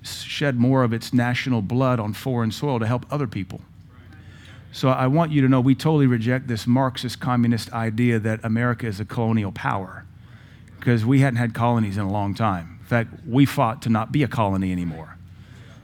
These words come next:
In fact, what we do as a nation is we go build other nations and give them our money to help them stop being dumb over there.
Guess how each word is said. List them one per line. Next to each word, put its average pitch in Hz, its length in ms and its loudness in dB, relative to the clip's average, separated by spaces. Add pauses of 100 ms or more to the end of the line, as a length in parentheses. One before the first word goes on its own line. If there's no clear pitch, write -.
In - 100 -10
fact, 110 220 -2
what 131 240 2
we 143 140 6
do 147 180 6
as 120 120 2
a 117 40 2
nation 127 400 4
is 113 160 0
we 127 120 4
go 127 180 0
build 127 300 0
other 117 200 2
nations 120 560 0
and 113 400 -2
give 123 200 0
them 110 160 0 (100)
our 143 120 2
money 120 440 4 (400)
to 123 140 0
help 127 240 0
them 123 180 2
stop 113 320 -6
being 101 240 -4
dumb 113 240 2
over 101 300 -6
there. 107 400 -2